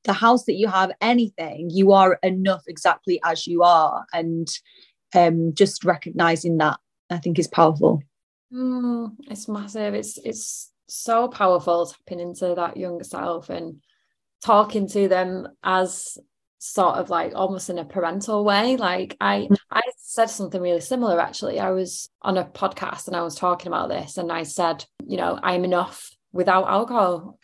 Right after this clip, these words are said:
Speaker 2: I mean, I think obviously, uh, when we're growing up, like you say, we use it as a coping mechanism. But I remember things like a guy told me when I was younger that I had a better personality when I was drunk.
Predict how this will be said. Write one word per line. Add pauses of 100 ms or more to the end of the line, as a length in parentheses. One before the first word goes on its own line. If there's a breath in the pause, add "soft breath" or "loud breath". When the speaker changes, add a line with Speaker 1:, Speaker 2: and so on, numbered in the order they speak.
(160)
Speaker 2:
I
mean,
I
think (260)
obviously, (240)
uh,
when
we're
growing
up,
like
you
say,
we
use
it
as
a
coping
mechanism.
But
I
remember
things
like (100)
a
guy
told
me
when
I
was
younger
that
I
had
a
better
personality
when
I
was
drunk.